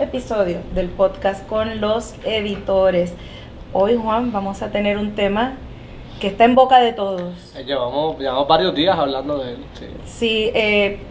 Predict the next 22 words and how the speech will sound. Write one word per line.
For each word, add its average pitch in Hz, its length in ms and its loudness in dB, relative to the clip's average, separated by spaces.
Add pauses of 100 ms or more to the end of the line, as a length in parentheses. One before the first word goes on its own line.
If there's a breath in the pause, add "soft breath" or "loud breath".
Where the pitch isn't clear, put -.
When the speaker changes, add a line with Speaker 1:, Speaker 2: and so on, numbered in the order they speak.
(180)
Speaker 1:
entre 190 340 -2
críticas, 302 720 2
pero 214 200 0
la 190 100 4
verdad 190 300 2
es 233 60 -8
que 254 100 0
hay 226 100 2
que 214 120 -4
informar 208 540 0
al 240 120 4
pueblo, 202 340 4
hay 208 100 4
mucha 190 280 -4
información 202 580 -4
que 202 340 -2
deberíamos 190 500 0
discutir 262 400 -4
y 254 40 -2
para 262 240 0
eso 262 160 -4
tenemos 220 360 -4